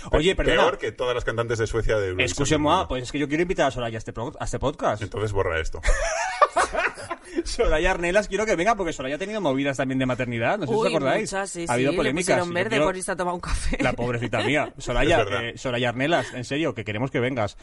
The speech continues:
Speaker 2: Eh, y nos gusta más que la madre de Greta. Sigue.
Speaker 1: Eh, y luego está el padre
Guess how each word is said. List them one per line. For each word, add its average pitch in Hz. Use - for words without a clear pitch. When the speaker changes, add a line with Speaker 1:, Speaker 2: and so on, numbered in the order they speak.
Speaker 2:
Eh, 104
y 123
nos 110
gusta 110
más 120
que 135
la 110
madre 110
de 107
Greta. 95
Sigue. 90
Speaker 1:
Eh, 98
y 113
luego 170
está 156
el 120
padre 92